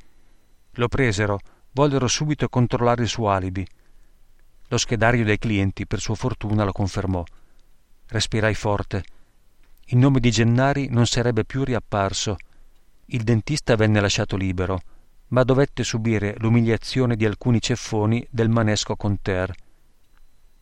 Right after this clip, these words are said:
Era ormai il tramonto. Venni accompagnato a Marassi.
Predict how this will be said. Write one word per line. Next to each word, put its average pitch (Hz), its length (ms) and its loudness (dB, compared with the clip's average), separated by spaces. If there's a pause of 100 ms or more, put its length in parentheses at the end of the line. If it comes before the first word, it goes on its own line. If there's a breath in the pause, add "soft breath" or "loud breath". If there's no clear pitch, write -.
(260)
Era 131 200 0
ormai 113 260 4
il 107 80 -4
tramonto. 98 580 -2 (300)
Venni 123 260 2
accompagnato 113 580 0
a 107 40 2
Marassi. 92 540 -2